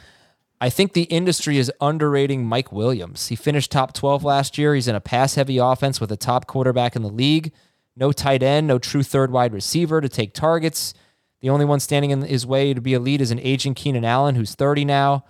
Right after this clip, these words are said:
Speaker 2: When looking for breakouts, Mike Williams is the perfect one to take over guys like Pittman, Moore, A J Brown." Um,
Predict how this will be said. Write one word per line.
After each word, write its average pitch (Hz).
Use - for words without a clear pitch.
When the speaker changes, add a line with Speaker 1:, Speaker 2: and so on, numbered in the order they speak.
Speaker 2:
When 127
looking 147
for 143
breakouts, 135
Mike 135
Williams 139
is 117
the -
perfect 156
one 139
to 127
take 131
over 120
guys 117
like 107
Pittman, 120
Moore, 127
A 135
J 131
Brown." 123
Um, 107